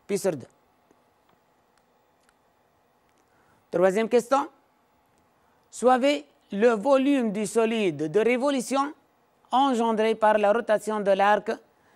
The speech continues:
M zéro, M pi sur trois. M zéro désigne le point M theta pour theta égale zéro.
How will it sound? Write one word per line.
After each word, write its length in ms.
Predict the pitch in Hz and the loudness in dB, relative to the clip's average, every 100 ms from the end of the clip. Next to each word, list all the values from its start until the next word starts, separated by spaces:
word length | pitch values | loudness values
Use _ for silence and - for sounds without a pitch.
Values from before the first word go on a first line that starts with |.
| _ _ | _ _
M 300 | 247 285 277 | -2 2 4
zéro, 420 | 208 233 233 247 - _ - | 4 4 4 0 -6 _ -6
M 220 | 247 247 | -4 -4
pi 180 | - 233 | -4 -6
sur 240 | 226 208 | -4 -4
trois. 240 | 190 135 - _ _ _ | -4 -8 -10 _ _ _
M 220 | 240 269 233 | -4 0 4
zéro 440 | 254 254 208 - _ _ _ _ _ _ _ - | 6 6 4 -2 _ _ _ _ _ _ _ -8
désigne 500 | 180 226 220 240 226 | 0 2 2 0 2
le 140 | 226 | 0
point 360 | 220 233 202 135 _ _ _ _ _ _ _ _ _ - | 0 0 0 -2 _ _ _ _ _ _ _ _ _ -4
M 180 | 233 233 | -2 0
theta 460 | 240 - 202 - _ _ _ - | 0 2 2 2 _ _ _ 2
pour 280 | 262 254 | 4 4
theta 360 | 240 226 233 208 | 4 2 4 2
égale 220 | 180 170 | 4 0
zéro. 300 | 165 208 254 | 0 -4 -6